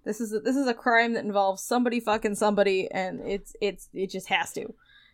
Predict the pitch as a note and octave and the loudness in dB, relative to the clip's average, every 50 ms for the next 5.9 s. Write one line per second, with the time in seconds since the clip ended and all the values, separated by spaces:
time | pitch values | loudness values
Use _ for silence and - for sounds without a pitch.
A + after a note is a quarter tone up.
0 | - F3+ - G#3+ - B3+ A#3 G#3+ - B3+ C4+ E4+ F#4+ F#4+ D4+ F4 E4 D4 C#4+ B3+ | -14 -12 -10 -4 0 0 0 2 2 0 0 0 -2 -2 -2 -2 -4 -2 -2 -2
1 | A#3+ B3 A#3+ - B3+ A#3 A3+ G#3+ G3 G3 F#3+ - - - - F3 - - F#3+ - | -2 -2 0 0 0 2 2 0 0 -2 -4 -4 -6 -4 -4 -4 -4 -4 -6 -10
2 | - - - _ _ _ _ _ - - G#3+ G#3+ A3+ A3+ A3 A3 A#3 A#3+ D4 E4 | -12 -12 -14 _ _ _ _ _ -8 -4 -2 2 2 2 4 4 4 2 2 0
3 | D4+ A3 G#3+ G#3 G#3+ - - A3+ G#3 G3 - G3 F#3+ F#3 G3 - F3+ F3+ - D#3 | 0 2 2 2 2 2 -4 -4 -2 0 -2 -2 -2 -2 -4 -4 -6 -6 -6 -8
4 | F3 - - - C4+ C#4+ B3 G#3+ F#3+ F#3 - - F#3+ G3+ G#3+ G#3 - A#3+ F3+ B3+ | -10 -10 -8 2 4 4 6 6 4 2 0 -2 -4 -6 -4 -2 0 0 0 0
5 | F4 F4+ F4 D#4+ D4 - C4+ A#3+ A3 B3+ A#3+ - - - G#3 G#3 G3+ - | 0 -4 -6 -6 -2 -2 -2 -2 -2 -6 -8 -8 -6 -4 -4 -4 -4 -6